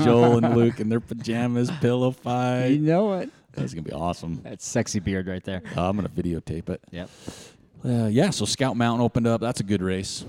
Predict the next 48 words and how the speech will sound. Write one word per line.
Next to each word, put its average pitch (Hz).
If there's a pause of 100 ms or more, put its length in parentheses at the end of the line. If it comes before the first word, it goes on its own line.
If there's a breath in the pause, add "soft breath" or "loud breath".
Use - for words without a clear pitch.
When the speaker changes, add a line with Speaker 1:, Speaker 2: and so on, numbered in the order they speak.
(220)
Speaker 1:
Um, 90
I 87
think 101
Joel 98
has 92
that 98
on 95
his 87
list 92
of 90
many. 92 (240)
Speaker 2:
I 180
think 220
so. 107
We'll, 139
we'll 175
get, 175
we'll 165
talk -
about 90
more 85
in 95
the 90
next - (600 soft breath)
month 92
or 87
so. -
Speaker 1:
That's 135
on 98
my 90 (120)
to-do 87
Speaker 2:
Yeah. 85
Speaker 1:
list 82
as 85
Speaker 2:
I 147
don't 135
Speaker 1:
well. -
Speaker 2:
have 101
to 104
hurry 98
up -
and 98
sign 101
up 104
for 104
it -
'cause -
I 101